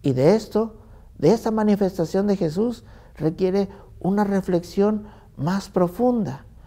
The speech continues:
Porque el mismo, el mismo San Pablo nos afirma que sí, él vio a Jesús. Y de esto vamos a reflexionar un poco, porque esa es la clave,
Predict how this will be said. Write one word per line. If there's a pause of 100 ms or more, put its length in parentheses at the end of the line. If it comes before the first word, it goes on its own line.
(140)
Porque
el
mismo,
el
mismo
San
Pablo
nos
afirma (320)
que
sí, (380)
él (160)
vio
a
Jesús. (1080)
Y
de
esto (340)
vamos
a
reflexionar (320)
un
poco, (280)
porque
esa
es
la
clave,